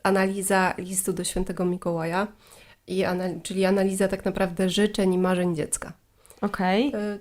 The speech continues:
Speaker 1: tu może się kryć, em, wiele niepotrzebnych zabawek, <laughs> ale też mogą być fajne podpowiedzi dla nas dorosłych.
Speaker 2: Mhm.
Speaker 1: Em, drugi punkt, e, drugie pytanie, jakie sobie zadaję, to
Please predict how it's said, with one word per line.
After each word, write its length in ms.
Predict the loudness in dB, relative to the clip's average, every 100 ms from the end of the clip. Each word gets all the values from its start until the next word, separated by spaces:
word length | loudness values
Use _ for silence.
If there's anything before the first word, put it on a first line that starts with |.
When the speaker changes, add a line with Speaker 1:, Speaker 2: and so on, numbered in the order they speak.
| 2
Speaker 1:
tu 160 | 6 8
może 280 | 8 4
się 140 | 0 -2
kryć, 420 | -2 -2 -2 -4
em, 720 | -4 -2 -2 -2 -2 -2 -6 -14 -18 -20 -18
wiele 440 | -8 0 4 6
niepotrzebnych 640 | 4 2 0 2 2 2 2
zabawek, 580 | 2 2 2 2 0 -2 4
<laughs> 240 | 4 4 -2
ale 220 | -2 0
też 220 | -2 -2
mogą 280 | -4 -4 -4
być 280 | -6 -8 -4
fajne 340 | 0 2 0
podpowiedzi 720 | -2 -4 -2 -2 -4 -8 -10
dla 180 | -8 -6
nas 320 | -6 -6 -8 -8
dorosłych. 480 | -10 -10 -14 -18 _ -6
Speaker 2:
Mhm. 560 | -4 0 2 4 2 0 -8 _
Speaker 1:
Em, 540 | -4 -2 -2 -2 -2 -6 -10
drugi 360 | 0 2 2 2
punkt, 440 | 4 6 4 -2
e, 240 | -2 -2 0
drugie 260 | 0 2
pytanie, 380 | 0 2 4 4
jakie 180 | 2 -2
sobie 240 | -4 -4
zadaję, 460 | -6 -6 -4 0 -2
to 380 | -2 -4 -4